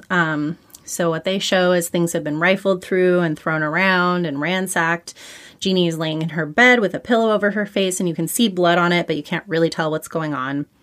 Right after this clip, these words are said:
They found many fingerprints at the scene, but not much other physical evidence. Her purse, I D, and credit cards were missing, but Detective Ernie Hamrick of the Phoenix P D says the cards were never found and still had not been used to the day of the interview.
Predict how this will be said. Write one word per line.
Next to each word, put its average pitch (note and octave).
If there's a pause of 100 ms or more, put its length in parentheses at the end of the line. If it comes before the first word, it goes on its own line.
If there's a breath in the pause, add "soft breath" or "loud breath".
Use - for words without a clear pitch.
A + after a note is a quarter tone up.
(280 soft breath)
They F#3
found F3
many G#3
fingerprints F#3
at E3+
the -
scene, E3 (300 loud breath)
but F#3+
not F#3
much E3+
other D#3
physical E3
evidence. - (460 loud breath)
Her F#3
purse, B3
I G3
D, F#3
and F3+
credit G#3
cards E3
were D#3
missing, D#3 (380 loud breath)
but F#3+
Detective F#3+
Ernie F#3
Hamrick E3+
of E3+
the E3+
Phoenix E3
P F3
D C4
says G#3
the G3+
cards F3
were E3+
never G3
found D#3
and E3+
still F#3
had F#3+
not E3+
been E3+
used D#3
to D#3+
the D#3+
day D#3+
of D#3+
the -
interview. D#3